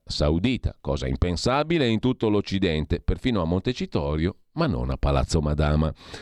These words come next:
Entra nel consiglio di amministrazione della Daily Mobil, società italo-russa di car sharing partecipata da una banca di Stato moscovita. Ne esce con quarantamila euro il giorno dopo l'invasione dell'Ucraina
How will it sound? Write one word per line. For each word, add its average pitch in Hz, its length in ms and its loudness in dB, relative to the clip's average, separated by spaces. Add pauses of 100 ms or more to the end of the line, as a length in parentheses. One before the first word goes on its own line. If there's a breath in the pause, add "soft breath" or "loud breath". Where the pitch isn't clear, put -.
(420 loud breath)
Entra 139 400 0
nel 113 160 0
consiglio 110 400 0
di 98 100 2
amministrazione 104 840 2
della 98 340 0
Daily 110 520 2
Mobil, 80 800 2
società 120 520 0
italo-russa 110 760 2
di 95 380 2
car 104 360 2
sharing 117 880 0
partecipata 101 840 0
da 95 100 2
una 98 160 2
banca 104 300 0
di 87 100 -2
Stato 101 320 0
moscovita. 95 680 0 (600 loud breath)
Ne 143 500 2
esce 120 380 0
con 127 200 0
quarantamila 110 840 2
euro 170 380 2
il 117 160 4
giorno 123 320 2
dopo 120 260 0
l'invasione 113 600 2
dell'Ucraina 98 760 0